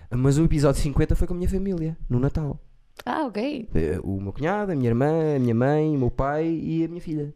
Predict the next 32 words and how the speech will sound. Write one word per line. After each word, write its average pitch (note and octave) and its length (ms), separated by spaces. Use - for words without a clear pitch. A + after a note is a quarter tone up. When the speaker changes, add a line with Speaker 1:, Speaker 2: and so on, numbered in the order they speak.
Speaker 2:
Quero G3+ 200
ver E3 100
isso. B3+ 340
Speaker 1:
Tens - 160
que C4 120
Speaker 2:
Então, D3 160
Speaker 1:
ver, C3 80
por - 100
acaso, A2+ 260
Speaker 2:
funcionou A2+ 240
Speaker 1:
diz-, - 180
Speaker 2:
bem. - 140
Speaker 1:
dizem A2+ 240
que A#2 80
é A#2 60
muito B2 260
fofo C3+ 400
o, A2+ 280
o A2+ 40
episódio. A2 480
Só B2+ 180
que B2+ 520
agora, B2+ 500
não B2 160
sei B2+ 160
se B2 100
ele B2+ 120
merece A#2 320
estar A2 160
no A2 100
próximo A2 420
Natal. G#2 320